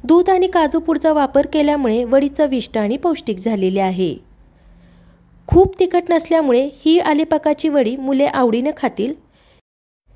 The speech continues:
शिवाय थंडीच्या दिवसात किंवा बाळंतिणीसाठी ही वडी खायला आवर्जून करावी. मिश्रण पूर्ण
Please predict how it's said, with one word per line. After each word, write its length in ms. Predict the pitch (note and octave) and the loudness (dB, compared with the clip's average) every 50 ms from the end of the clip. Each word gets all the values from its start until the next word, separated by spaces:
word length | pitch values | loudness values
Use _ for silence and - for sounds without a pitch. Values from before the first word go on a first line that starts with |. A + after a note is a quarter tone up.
| - - _ | -20 -20 _
शिवाय 340 | - - - D#4 D#4 E4 F4 F4 | -2 2 2 4 6 4 4 4
थंडीच्या 480 | D#4+ D4 C4 B3 B3+ C#4+ C#4 - E4+ E4 | 2 0 0 2 0 -2 -2 0 -2 0
दिवसात 440 | E4 D#4+ D#4+ C#4+ C4+ - B3+ A#3 A#3+ A#3+ - | 2 2 0 0 0 -2 -2 -2 -2 -4 -4
किंवा 200 | D#4 D4+ D#4 D4+ | 0 2 2 2
बाळंतिणीसाठी 920 | B3+ C4+ B3+ A3+ A#3 A#3+ B3+ B3 D4 D4 D#4 D4+ - D#4 C4 B3+ - B3+ | 2 2 2 2 0 0 -2 -2 -2 -2 -2 -2 -2 -2 -2 -2 -2 -4
ही 220 | B3+ A#3+ C4+ D4 D4+ | -4 -2 0 0 2
वडी 240 | C#4+ D4 C#4+ D4+ D4 | 2 2 2 0 -2
खायला 300 | - C#4+ C#4 C4+ C4+ C#4+ | -2 -2 0 0 2 0
आवर्जून 460 | C#4 B3 G3+ A3 A3 A3 - C#4 D4+ | 0 0 0 -2 -4 -4 -4 -6 -6
करावी. 420 | D4+ - C#4 A3 F#3+ F3+ F3+ A3+ E4 - _ _ _ _ _ _ _ _ _ _ _ _ _ _ _ _ _ _ _ _ _ _ _ _ _ _ _ _ _ _ _ _ _ _ _ _ - _ _ _ _ _ - _ _ _ - | -4 -4 -4 -2 -2 -2 -4 -6 -8 -10 _ _ _ _ _ _ _ _ _ _ _ _ _ _ _ _ _ _ _ _ _ _ _ _ _ _ _ _ _ _ _ _ _ _ _ _ -20 _ _ _ _ _ -20 _ _ _ 2
मिश्रण 420 | D4 D#4+ D#4 - E4+ F4+ F#4+ F#4+ | 4 4 4 4 2 2 2 2
पूर्ण 300 | F#4+ F#4+ F4 E4+ E4 F4 | 4 4 4 4 4 0